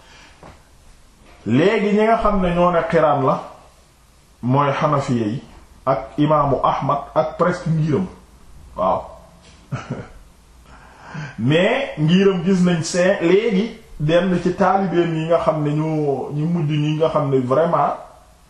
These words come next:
ay dañu mujj nekk référence ci seen, ci ngiram, muy al imaam Ibn Qudama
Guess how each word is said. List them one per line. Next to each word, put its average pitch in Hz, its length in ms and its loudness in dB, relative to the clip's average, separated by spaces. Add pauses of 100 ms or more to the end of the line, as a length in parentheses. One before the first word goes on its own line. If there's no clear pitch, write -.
(400)
ay 160 240 2
dañu 160 180 2
mujj 170 240 0
nekk 160 240 0
référence 202 1000 0
ci 156 80 -14
seen, 180 240 0 (120)
ci 175 100 -4
ngiram, 175 460 2 (760)
muy 147 140 -2
al 165 220 2
imaam 175 520 -2 (220)
Ibn 156 360 0
Qudama 156 380 2